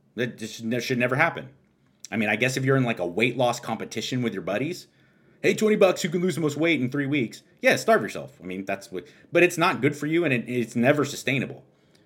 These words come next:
A small caloric deficit, as small as is useful to you, to lose a pound, a half pound to a pound and a half a week. The more obese you are,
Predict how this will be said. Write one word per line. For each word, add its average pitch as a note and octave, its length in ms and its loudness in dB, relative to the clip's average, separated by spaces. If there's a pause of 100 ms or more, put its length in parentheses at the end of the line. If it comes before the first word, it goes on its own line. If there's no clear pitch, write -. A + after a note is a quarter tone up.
A A#2+ 60 2
small D#3+ 480 4
caloric C#3+ 340 0
deficit, C3 540 -4
as G2 180 -8
small C#3+ 360 2
as B2 160 -2 (160)
is G#2+ 420 -6
useful C3+ 460 -2
to A#2+ 120 -10
you, G2 280 -4 (240)
to A2 100 -2
lose C3 380 2
a A#2+ 80 -4
pound, A#2+ 500 -4 (480)
a G2+ 60 -8
half - 240 0
pound C#3 220 0
to C3 60 0
a A#2 60 0
pound B2 220 -4
and A2+ 100 -4
a - 20 -10
half G#2+ 160 -6
a G2+ 60 -4
week. F#2+ 340 -10 (1200)
The B2+ 100 -2
more D#3+ 300 4
obese C3+ 360 2
you F#2+ 120 -4
are, E2+ 220 -4